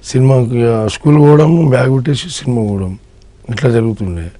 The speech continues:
ఇక అన్న ఎక్కువ చదవలేదు, మూడో క్లాస్ వరకే చదువుకున్నాను. అది కూడా ఆర్టీసీ ఎక్స్‌లో ఎంబీఆర్ స్కూల్లో చదువుకున్నాను. మేము ఉండే గంగపుత్ర సంఘం బే-,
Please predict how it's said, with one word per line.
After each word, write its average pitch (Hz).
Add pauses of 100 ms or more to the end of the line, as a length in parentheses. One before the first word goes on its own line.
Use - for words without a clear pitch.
(480)
ఇక 110
అన్న 120
ఎక్కువ 147
చదవలేదు, 123
మూడో 107
క్లాస్ 113
వరకే 120
చదువుకున్నాను. 95 (480)
అది 110
కూడా 110
ఆర్టీసీ 110
ఎక్స్‌లో 117
ఎంబీఆర్ 113
స్కూల్లో 113
చదువుకున్నాను. 92 (800)
మేము 110
ఉండే 110
గంగపుత్ర 127
సంఘం 110
బే-, 110